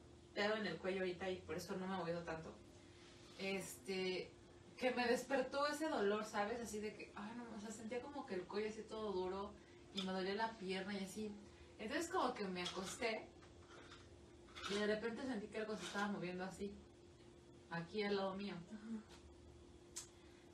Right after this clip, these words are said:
Speaker 1: Dije, "Verga, me duele un chingo el cuello", y, pero tengo que voltear a ver qué es, porque si no volteo a ver qué es, sí me va a dar miedo, güey. Necesito ver qué es lo que está, o sea, necesito ver qué se está moviendo aquí.
Speaker 2: Ay.
Speaker 1: Y yo, pero me dolía,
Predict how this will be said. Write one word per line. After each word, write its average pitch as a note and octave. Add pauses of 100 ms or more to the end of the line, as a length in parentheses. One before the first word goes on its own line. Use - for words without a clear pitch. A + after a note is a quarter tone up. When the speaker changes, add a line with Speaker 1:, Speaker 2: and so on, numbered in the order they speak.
Speaker 1:
Dije, G3+
"Verga, A3+
me A3+
duele C4
un C#4+
chingo C#4+
el D4+
cuello", A#3
y, -
pero G#3+
tengo C4+
que A3+
voltear A#3+
a A#3
ver B3
qué A3+
es, C#4
porque G#3+
si G#3
no A#3+
volteo C#4+
a B3
ver B3
qué G#3
es, A3+
sí A#3+
me G#3+
va G3
a F#3
dar F3+
miedo, F#3+
güey. E3+
Necesito G#3
ver G#3+
qué A3
es G#3+
lo G#3
que -
está, -
o -
sea, F3+ (320)
necesito A#3+
ver B3
qué A#3
se B3
está A#3
moviendo G3
aquí. E3
Speaker 2:
Ay. F#3 (1040)
Speaker 1:
Y G3
yo, F3+
pero G3+
me A3
dolía, A#3